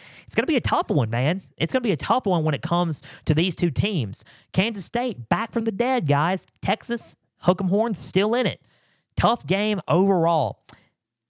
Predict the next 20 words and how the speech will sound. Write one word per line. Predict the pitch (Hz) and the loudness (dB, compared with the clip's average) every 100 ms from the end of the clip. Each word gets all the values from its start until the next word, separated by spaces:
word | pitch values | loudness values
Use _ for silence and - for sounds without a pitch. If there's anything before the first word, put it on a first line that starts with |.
| _ _ _ _ _ - | _ _ _ _ _ -4
Close | - 170 220 - | 2 2 2 0
game. | 226 226 247 - _ _ _ _ _ _ 117 101 | -2 -2 -6 -12 _ _ _ _ _ _ -8 0
Give | 165 170 | 2 4
me | 175 | 0
Texas | - 160 151 143 - | 0 -2 -2 -4 -2
to | 127 | 0
win | 127 113 104 104 | 2 0 -4 -6
late, | 113 127 123 92 - - _ | -2 2 2 0 -6 -16 _
late. | 131 135 165 131 - - - - - _ | 0 2 2 0 -6 -14 -20 -20 -20 _
I'm | 135 170 | 0 2
gonna | 175 | 0
say | - 165 160 | 0 0 2
by | 143 139 | 0 0
a | 123 | -4
score | - 147 147 147 143 - - - | -2 0 2 2 -2 -6 -6 -2
of | 110 - | -2 -2
twenty-eight | - 151 185 190 170 190 202 - _ _ _ _ _ _ _ - | -4 0 0 2 2 0 -2 -6 _ _ _ _ _ _ _ -4
twenty-four. | - 160 170 151 143 113 95 - _ _ | 0 2 2 2 0 0 -2 -8 _ _
Texas | - 165 - 202 - - - _ | -2 0 0 -2 -2 -8 -18 _
twenty-eight, | - 156 180 196 135 156 | 0 2 2 2 2 0